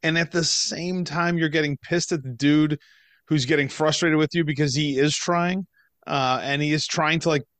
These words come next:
get a paycheck and win some games and be a starter in the N F L. Get out of it. What a, just an absolute clown to even come out and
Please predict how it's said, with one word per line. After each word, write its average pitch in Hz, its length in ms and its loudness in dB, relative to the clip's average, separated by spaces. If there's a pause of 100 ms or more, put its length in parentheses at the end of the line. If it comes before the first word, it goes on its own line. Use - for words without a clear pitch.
(140)
get 127 160 0
a 160 80 0
paycheck 165 540 2
and 104 120 -6
win 135 140 0
some 170 200 2
games 156 420 2
and 107 100 -6
be 139 120 2
a 139 80 2
starter 151 640 2
in 175 120 0
the 175 120 0
N 170 120 2
F 165 180 0
L. 135 500 0 (440)
Get 170 160 -6
out 101 180 -6
of 101 80 -12
it. 127 60 -14
What 156 140 0
a, 98 120 -6 (200)
just - 280 -6
an 92 160 -10 (220)
absolute 117 1000 0 (600)
clown 90 580 -10 (200)
to 127 100 -10
even 135 240 -2
come 107 180 -8
out 90 200 -8
and 80 120 -18